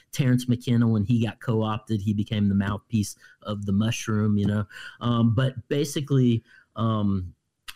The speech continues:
Carlos Castaneda, in his communications with Don Juan, who's a Yaqui Indian in South America,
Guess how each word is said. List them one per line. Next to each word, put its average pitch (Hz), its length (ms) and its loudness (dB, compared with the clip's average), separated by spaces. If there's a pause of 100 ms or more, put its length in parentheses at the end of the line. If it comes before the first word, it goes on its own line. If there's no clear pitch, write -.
(640)
Carlos 139 320 0
Castaneda, 127 920 0 (440)
in 120 220 4
his 120 680 2
communications 123 880 2
with 95 180 -2
Don 110 380 0
Juan, 113 360 2
who's 98 260 0
a 98 40 0
Yaqui 107 500 0
Indian 98 440 2
in 85 80 -4
South 104 320 -4
America, 104 560 -2